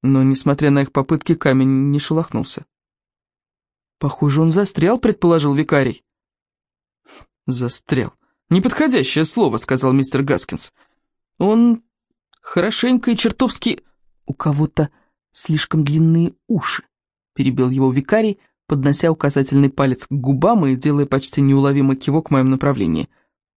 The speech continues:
«М, что-то его держит. Вот что? Давайте-ка посмотрим». Мистер Гаскинс уронил конец веревки и забрал фонарь у Томми. Держа лампу почти у самой линзы, он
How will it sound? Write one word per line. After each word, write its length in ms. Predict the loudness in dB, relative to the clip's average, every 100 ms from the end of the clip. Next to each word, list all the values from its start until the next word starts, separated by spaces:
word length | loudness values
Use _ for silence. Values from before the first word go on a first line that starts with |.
| _ _ _ _ -12
«М, 380 | -10 -8 -8 -10
что-то 480 | -10 -10 -8 -4 -2
его 200 | -2 -4
держит. 960 | -6 -4 0 0 0 -4 -6 -20 -20 _ _ _ _ _ _ -6
Вот 220 | -4 -4
что? 680 | -8 -10 -4 0 2 0 -4 _
Давайте-ка 400 | 0 2 2 -2
посмотрим». 580 | 0 0 2 0 -2 -6 -6 -20 -20 -20 -20 -20 _
Мистер 480 | 0 2 2 -2 -2
Гаскинс 760 | -4 -2 0 0 -2 -2 -2 -6 -14 -6
уронил 340 | 0 2 2 0
конец 380 | 2 2 0 0
веревки 520 | 0 0 -2 -4 -4 -6 -16 -4
и 120 | -2
забрал 340 | 0 2 0
фонарь 460 | 0 0 2 2 -2
у 100 | -6
Томми. 440 | -6 -2 0 0 -4 _ _ _ _ _ _ _ -2
Держа 300 | 0 2 2
лампу 360 | 2 2 2 0
почти 520 | 0 0 -4 -2 0
у 120 | 2
самой 340 | 0 0 0 2
линзы, 520 | 2 2 2 2 0
он 280 | 2 0